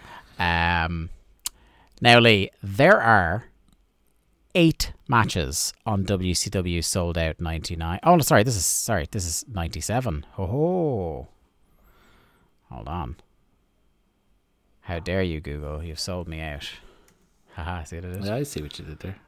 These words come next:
Speaker 1: Di-, didn't even fucking mean to do that. Right, okay. I've got even worse news, Lee. There are nine matches on W C W Sold Out ninety-nine.
Speaker 2: <sighs>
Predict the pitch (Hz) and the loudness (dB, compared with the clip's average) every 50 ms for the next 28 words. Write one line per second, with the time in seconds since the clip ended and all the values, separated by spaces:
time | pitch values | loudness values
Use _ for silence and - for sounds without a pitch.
0 | _ _ _ - 90 87 87 82 - 87 85 85 85 85 78 76 76 87 82 87 | _ _ _ -8 -6 -6 -6 -6 -8 -8 -8 -6 -6 -6 -6 -8 -8 -10 -10 -8
1 | 90 87 85 87 90 - - 85 73 69 69 73 73 - - - - - - - | -8 -8 -8 -8 -8 -10 -10 -10 -8 -8 -8 -8 -10 -12 -16 -18 -18 -20 -20 -20
2 | - _ _ _ _ _ - - - - _ - 90 - 71 92 92 - - 73 | -20 _ _ _ _ _ -20 -20 -20 -20 _ -14 -12 -10 -10 -10 -10 -10 -8 -8
3 | 82 - - _ _ _ _ _ _ _ - _ _ _ - - - - - - | -8 -10 -12 _ _ _ _ _ _ _ -20 _ _ _ -20 -20 -20 -18 -8 -6
4 | 98 98 - 120 123 135 131 131 123 127 127 120 127 127 131 123 - - 127 117 | -6 0 4 4 4 4 4 2 2 2 2 4 4 4 4 4 2 0 0 0
5 | 110 107 98 95 104 101 92 85 78 76 - _ _ _ _ _ 127 131 151 160 | 0 0 0 0 0 0 0 -2 -4 -8 -12 _ _ _ _ _ 8 10 10 10
6 | 165 156 143 120 117 123 139 147 147 143 135 123 113 107 95 - - 104 90 85 | 10 8 8 8 8 8 10 8 8 8 8 8 8 6 4 4 0 0 0 0
7 | 85 92 113 113 110 104 104 104 104 101 107 104 92 107 104 104 101 98 98 95 | 0 -2 0 0 0 2 2 2 2 2 2 0 0 0 2 2 2 2 2 0
8 | 92 - - 113 104 101 98 95 95 95 92 85 90 95 95 90 - 98 90 92 | -2 0 0 0 2 2 2 2 2 0 0 0 0 -2 -2 -2 -2 -4 -4 -2
9 | 92 90 85 82 80 82 85 87 - - | -2 -2 -2 -4 -4 -4 -4 -6 -6 -8